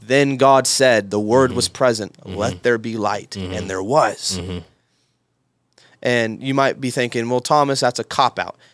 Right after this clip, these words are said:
Speaker 1: Later on in the same chapter, when he starts to go make man, he says, "Let us make
Speaker 2: Yeah.
Speaker 1: man in our image, after our likeness."
Speaker 2: Yeah.
Speaker 1: Father, Son, and Holy Spirit were present in that moment.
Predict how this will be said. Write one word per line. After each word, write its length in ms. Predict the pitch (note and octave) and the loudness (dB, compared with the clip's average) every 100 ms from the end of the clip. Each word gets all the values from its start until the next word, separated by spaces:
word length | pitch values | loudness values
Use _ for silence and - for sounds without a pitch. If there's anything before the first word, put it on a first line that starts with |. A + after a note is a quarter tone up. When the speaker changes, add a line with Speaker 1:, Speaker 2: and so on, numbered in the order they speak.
| _ _ _ - | _ _ _ -10
Speaker 1:
Later 360 | C#3 D#3+ D3+ C#3+ | 0 2 2 2
on 220 | D3 B2+ | 2 2
in 80 | A2+ | 0
the 80 | G#2+ | -6
same 320 | - D3 C#3 | -4 -2 -2
chapter, 520 | - C#3 B2+ - F2+ - _ _ _ | 0 2 0 -2 -14 -16 _ _ _
when 140 | A#2+ | -6
he 120 | A#2+ A2+ | -4 -2
starts 440 | - D3 C3+ - | 0 2 2 0
to 80 | C3 | -2
go 160 | C3+ C3+ | 0 0
make 280 | B2+ B2 A#2+ | 0 -4 -4
man, 240 | B2 A2+ | -4 -4
he 100 | A#2 | -4
says, 280 | - A#2 - | -2 -2 -4
"Let 320 | A#2 B2+ - - | 0 2 2 2
us 420 | D3 B2 - - - _ | 2 4 2 -2 -4 _
make 240 | C3 B2+ B2 | 0 0 0
Speaker 2:
Yeah. 100 | C3 | 0
Speaker 1:
man 340 | C3+ A#2 A2 | 2 2 -2
in 180 | C3+ A#2+ - | -6 -6 0
our 260 | C3 C#3 - | 4 6 4
image, 420 | B2 A2+ G#2+ G#2+ B2 | -2 -4 -6 -4 -4
after 320 | A#2 B2 A#2 | -2 -2 -2
our 440 | - C3+ A#2+ A#2 G#2+ | 2 2 2 0 -2
likeness." 600 | A2+ B2 A#2 G#2+ F#2+ - F#2 | -2 -2 -2 -6 -4 -4 -4
Speaker 2:
Yeah. 100 | F#2+ | 2
Speaker 1:
Father, 400 | C#3+ D3+ D3 C#3 | 4 6 4 2
Son, 300 | - C3+ B2 | 0 -2 -2
and 100 | A#2+ | -4
Holy 240 | C3 A#2+ | -4 -2
Spirit 460 | - - A#2 A2 - | -4 -4 -4 -4 -6
were 80 | |
present 420 | F#2+ - B2+ G#2 - | -10 -2 -2 -2 -12
in 80 | G#2+ | -12
that 160 | F2+ F#2+ | -10 -2
moment. 340 | B2 G2+ | 0 0